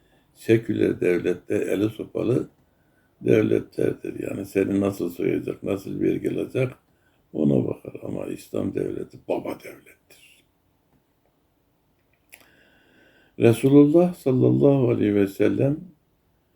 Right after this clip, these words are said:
e, yine bir başka bir hadis-i şerifinde,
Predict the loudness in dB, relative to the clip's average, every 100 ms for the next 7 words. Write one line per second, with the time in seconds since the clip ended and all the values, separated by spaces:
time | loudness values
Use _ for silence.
0 | _ _ _ _ _ _ -16 -6 -2 0
1 | 0 0 -2 -4 -10 -18 -20 _ _ _
2 | _ _ _ _ 4 6 4 2 0 0
3 | 0 2 4 2 0 -4 0 2 2 -2
4 | -4 0 0